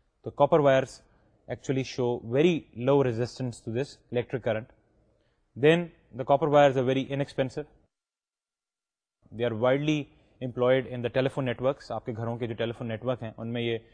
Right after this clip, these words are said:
بہت پاپولرلی یوز ہوتی ہے۔ The reason being کہ کویکسل کیبل اور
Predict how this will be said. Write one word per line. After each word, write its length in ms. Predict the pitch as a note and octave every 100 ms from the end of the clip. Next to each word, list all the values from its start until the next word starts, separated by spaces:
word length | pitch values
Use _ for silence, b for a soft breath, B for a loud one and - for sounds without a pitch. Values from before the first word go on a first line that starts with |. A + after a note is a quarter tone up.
| b b A2+
بہت 500 | A2+ C3+ - - -
پاپولرلی 600 | G#2+ - A#2 C3+ C3 B2+
یوز 220 | A#2 B2
ہوتی 320 | A#2 A2 B2
ہے۔ 60 | B2
The 140 | A#2
reason 240 | A#2 A#2+ C3+
being 320 | A#2 A#2+ B2 - b b b -
کہ 80 | A#2+
کویکسل 440 | C3 B2 B2 D#3
کیبل 300 | C3+ B2+ B2+ C#3+ _ _ _ _
اور 380 | B2+ C3 C#3+